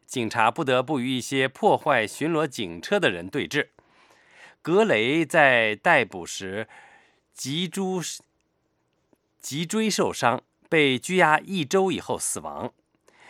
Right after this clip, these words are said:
格雷的葬礼定于星期一举行，警方承认没有给予格雷及时的医疗救治，在运送格雷的警车上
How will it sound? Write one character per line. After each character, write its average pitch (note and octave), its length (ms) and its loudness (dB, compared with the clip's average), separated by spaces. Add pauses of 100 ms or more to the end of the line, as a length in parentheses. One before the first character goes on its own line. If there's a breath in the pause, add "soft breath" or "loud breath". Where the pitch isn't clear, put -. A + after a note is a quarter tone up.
(140)
格 C#3 160 2
雷 D3+ 120 2
的 C3 120 0
葬 B2+ 240 2
礼 E2+ 120 -8
定 A#2 200 -4
于 G#2 80 -4
星 D3 200 -8
期 D3 140 -8
一 D3+ 180 -6
举 F2+ 160 -12
行， D#2+ 320 -14 (240 loud breath)
警 A#2+ 220 -4
方 C3+ 260 2 (100)
承 G2+ 220 -8
认 B2+ 240 0
没 D3+ 260 0
有 B2 420 2
给 D3+ 240 -4
予 F#2 180 -6
格 A#2+ 240 -6
雷 G#2 160 -4
及 D3 320 -6
时 - 140 -6
的 G#2+ 160 -6
医 F#3 180 -8
疗 G#2 220 0
救 E3 260 -2
治， - 240 -10 (500 soft breath)
在 D3+ 340 4
运 F#3 300 0
送 C#3 360 0
格 G#2+ 160 -2
雷 D#3+ 100 0
的 D3 100 -2
警 F2+ 240 -8
车 E3 200 -4
上 F#2 260 0